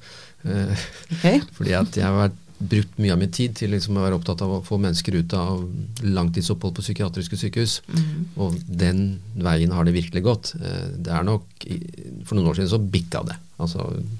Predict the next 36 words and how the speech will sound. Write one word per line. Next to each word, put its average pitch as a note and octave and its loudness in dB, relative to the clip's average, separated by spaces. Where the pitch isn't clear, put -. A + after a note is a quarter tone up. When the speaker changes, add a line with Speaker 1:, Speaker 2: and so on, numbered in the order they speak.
Speaker 1:
det - -2
er D2+ 2
for - -4
få E2+ -2
plasser. - -4
Og E3 -2
det - -2
er E2+ 4
for F2+ 0
tidlige E2 2
utskrivninger. F2 -4
Speaker 2:
Mm. G3+ 0
Speaker 1:
Eh, - 0
og F2 -2
det E2+ 2
er E2+ 4
for F#2 -4
lite F2 0
respekt - 0
for F2+ 0
at F2 0
en F2+ 0
del E2+ 4
mennesker F2 0
har F2 0
så F2+ -2
lite E2+ 0
indre E2+ 0
struktur F#2+ -2
at E2+ -2
de F2+ -4
må E2+ 2
ha D#2+ -2
en E2 0
ytre E2 -2
struktur. - -8